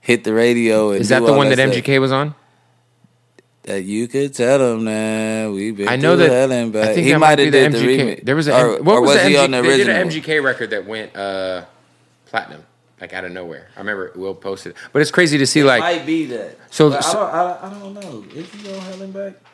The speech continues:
Speaker 2: So that whole, that whole era, like, you end up working with Ink. What, what, at what point in time was this? Was this prior to him really kind of commercially having his moment? 'Cause I remember he was doing, like,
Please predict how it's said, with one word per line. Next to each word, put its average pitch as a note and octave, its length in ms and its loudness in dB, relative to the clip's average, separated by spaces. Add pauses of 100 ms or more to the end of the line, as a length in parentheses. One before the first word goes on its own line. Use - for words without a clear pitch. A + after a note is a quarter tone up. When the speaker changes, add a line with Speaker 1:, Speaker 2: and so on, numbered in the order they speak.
(220)
Speaker 2:
So G3 160 2
that F#3 180 4
whole, G3 220 6
that F3 220 2
whole F#3+ 180 4
era, F3 280 6
like, C3+ 220 2
you D3+ 100 2
end D3+ 120 4
up C3 80 0
working C3 240 4
with B2 160 2
Ink. C#3 240 2
What, C#3 340 4
what, C#3 260 6
at A#2 140 6
what B2 220 2
point C3 180 2
in B2+ 60 2
time B2 240 2
was G#2+ 140 2
this? A2 200 4
Was G#2+ 140 2
this A#2+ 120 2
prior A#2+ 500 4
to A#2 200 4
him A2+ 300 4
really A2+ 180 6
kind A2+ 260 0
of G2+ 380 -2 (480)
commercially G#2+ 880 2 (320)
having G#2+ 380 0
his F#2+ 160 -2
moment? A2+ 360 4
'Cause G#2+ 120 -4
I A2 80 2
remember G#2+ 380 0
he G#2+ 180 -8
was F#2+ 160 -10
doing, G2 260 -4
like, F2 380 -4